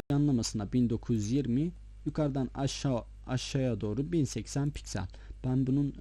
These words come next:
e, sıfıra sıfır değerini almak istersem, e, aldığımda şurada, e, üç tane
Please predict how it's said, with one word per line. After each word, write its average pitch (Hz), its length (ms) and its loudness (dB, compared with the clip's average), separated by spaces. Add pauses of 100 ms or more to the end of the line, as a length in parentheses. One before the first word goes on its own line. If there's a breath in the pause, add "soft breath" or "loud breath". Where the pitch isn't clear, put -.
(340)
e, 101 40 -6
sıfıra - 480 -4
sıfır 127 400 -2
değerini 107 320 0
almak 104 540 -4
istersem, 127 600 -2 (560 loud breath)
e, 110 300 -2
aldığımda 113 760 0
şurada, 135 520 -2 (320 soft breath)
e, 117 40 0 (320)
üç - 180 -2
tane 139 420 2